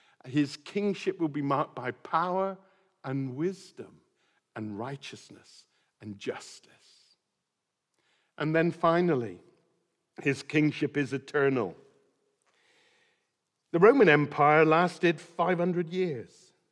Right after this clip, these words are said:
Muslim Caliphate lasted eight hundred years. The Ming Dynasty, the first one, lasted two hundred and eighty years.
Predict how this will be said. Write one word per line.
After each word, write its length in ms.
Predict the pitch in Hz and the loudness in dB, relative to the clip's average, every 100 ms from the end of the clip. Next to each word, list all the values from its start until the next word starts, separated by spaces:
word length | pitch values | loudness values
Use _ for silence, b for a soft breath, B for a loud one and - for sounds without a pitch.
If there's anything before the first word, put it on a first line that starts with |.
| _ _ _ _ _ _ _ _ _ _ _ _ - | _ _ _ _ _ _ _ _ _ _ _ _ -2
Muslim 400 | 160 156 156 156 | 0 2 0 0
Caliphate 640 | - 190 196 - 120 - | 0 0 0 0 -2 -2
lasted 520 | 135 135 135 143 139 - | -2 -4 -4 -6 -8 -4
eight 180 | 160 175 - _ _ _ | -4 -4 -10 _ _ _
hundred 400 | - 135 113 101 | -10 -8 -8 -12
years. 420 | 104 98 95 - - | -14 -14 -16 -18 -8
The 220 | 135 131 b b b | -6 -6 b b b
Ming 320 | 170 196 180 | 6 6 4
Dynasty, 560 | 139 147 139 - - 117 | 2 2 2 0 -4 -4
the 80 | 104 | 0
first 340 | 131 147 143 | 4 6 6
one, 220 | 123 123 | 0 2
lasted 440 | 127 131 135 131 - | 2 2 0 -8 -4
two 100 | 151 | 0
hundred 200 | 147 139 | 0 2
and 80 | 139 | 0
eighty 280 | 147 - | 0 -4
years. 360 | 143 131 131 131 | -4 2 2 0